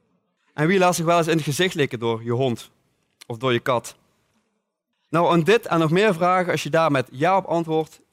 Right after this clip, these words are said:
is je hechtingsindex met je huisdier hoger dan als je daar nee op antwoordt. En wat blijkt, mensen die een hoge score op de hechtingsindex hebben, zeggen beter in staat te zijn de emoties van hun huisdier te herkennen.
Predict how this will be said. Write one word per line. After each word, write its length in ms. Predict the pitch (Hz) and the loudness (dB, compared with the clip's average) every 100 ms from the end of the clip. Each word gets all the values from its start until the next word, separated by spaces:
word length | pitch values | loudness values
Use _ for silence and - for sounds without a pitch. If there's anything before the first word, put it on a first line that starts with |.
| _ _ _ | _ _ _
is 240 | _ 151 - | _ -2 0
je 180 | 123 107 | -4 -4
hechtingsindex 960 | - 170 - 165 - 143 135 131 - _ _ | -6 -6 -4 -4 -2 0 0 -2 -8 _ _
met 180 | - 123 | -8 -8
je 60 | 113 | -4
huisdier 420 | 123 127 120 120 _ | -2 -2 -4 -8 _
hoger 460 | - 160 156 151 147 _ _ | -2 0 2 0 -4 _ _
dan 120 | 113 | -8
als 120 | 123 | -8
je 60 | 127 | -2
daar 180 | 120 | -2
nee 180 | 120 156 | 0 -2
op 80 | 131 | -2
antwoordt. 540 | 98 95 90 78 _ _ _ _ _ _ _ _ _ _ | -6 -10 -16 -20 _ _ _ _ _ _ _ _ _ _
En 120 | - 156 | -4 0
wat 140 | 151 | 2
blijkt, 380 | 143 180 202 _ | 2 2 0 _
mensen 320 | 160 180 180 | 0 0 -2
die 160 | 160 131 | -2 -2
een 100 | 120 | 0
hoge 500 | 143 214 196 196 180 _ _ | 2 2 2 0 -2 _ _
score 380 | - 175 180 | -4 0 2
op 100 | 156 | 0
de 80 | - | -4
hechtingsindex 540 | 120 165 170 143 143 139 | -6 -6 -6 -4 -4 -2
hebben, 360 | 131 127 131 _ _ _ | -4 -4 -8 _ _ _
zeggen 460 | - 165 180 175 - | -2 -2 0 -2 -4
beter 360 | 110 139 170 151 | -6 -2 -2 -2
in 80 | |
staat 280 | 143 143 139 | -2 0 -2
te 80 | 139 | -4
zijn 260 | 127 131 127 | -4 -4 -4
de 60 | |
emoties 400 | 107 113 131 135 | -6 -6 -6 -8
van 120 | - | -10
hun 100 | 110 | -10
huisdier 260 | 101 117 113 | -6 -8 -8
te 80 | 110 | -14
herkennen. 440 | 104 113 92 87 | -14 -14 -14 -16